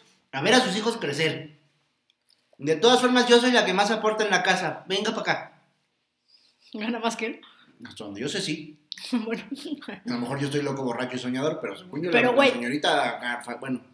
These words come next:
Speaker 1: la señora factura madres.
Speaker 2: Sí.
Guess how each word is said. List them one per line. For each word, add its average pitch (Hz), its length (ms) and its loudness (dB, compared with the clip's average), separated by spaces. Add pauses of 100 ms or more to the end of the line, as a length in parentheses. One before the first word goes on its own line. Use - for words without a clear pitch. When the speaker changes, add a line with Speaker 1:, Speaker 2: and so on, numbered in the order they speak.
Speaker 1:
la - 60 -20
señora 123 520 -6 (920)
factura 120 380 -4
madres. 123 380 -4 (760)
Speaker 2:
Sí. 285 420 -10